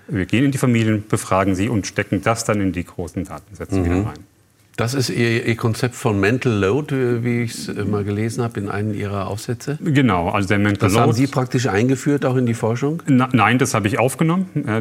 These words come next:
Speaker 1: Äh, und wa-, meine Arbeit ist aus diesem etwas, wie sagen, wolkigen Begriff etwas konkret Messbares zu machen.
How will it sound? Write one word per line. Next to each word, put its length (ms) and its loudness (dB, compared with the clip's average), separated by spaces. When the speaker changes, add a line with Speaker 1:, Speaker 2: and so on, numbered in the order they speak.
Speaker 1:
Äh, 300 -2
und 340 0
wa-, 360 -2
meine 360 2
Arbeit 340 2
ist 220 -2
aus 240 0
diesem 340 0
etwas, 400 -2
wie 60 -4
sagen, 300 -2
wolkigen 500 0
Begriff 480 -2
etwas 320 -2
konkret 400 0
Messbares 640 0
zu 100 -10
machen. 280 -8